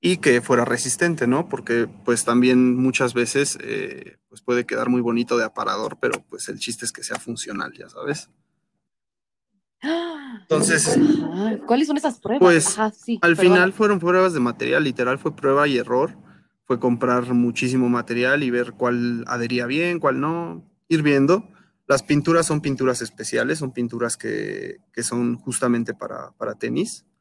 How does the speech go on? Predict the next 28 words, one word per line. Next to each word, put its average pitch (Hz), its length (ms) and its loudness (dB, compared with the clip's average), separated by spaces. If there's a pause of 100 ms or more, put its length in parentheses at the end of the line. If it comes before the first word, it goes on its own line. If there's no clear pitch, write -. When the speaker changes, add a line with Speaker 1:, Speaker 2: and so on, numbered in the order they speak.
(380)
Speaker 1:
pero 117 920 -2
de 120 100 -2
ahí 120 140 2
en 123 120 2
fuera, 131 220 0
pues, - 180 -14
fue 120 120 -2
a - 20 0
hacer - 200 -6
pruebas 117 380 -2
con - 200 -12
todo, 127 240 0
¿no? 135 260 -6 (440)
Y 131 100 -4
ya 156 120 6
de 196 100 6
ahí, 190 200 2
pues, - 160 -20 (180)
saqué 135 320 0
los 131 200 -2
primeros 120 400 -2
pares 143 400 0
y, 113 340 -10 (360)
pues, 107 180 -14
ahí 113 120 -4
andamos, 117 600 -6 (100)
dándole 120 360 -2
duro. 110 340 -10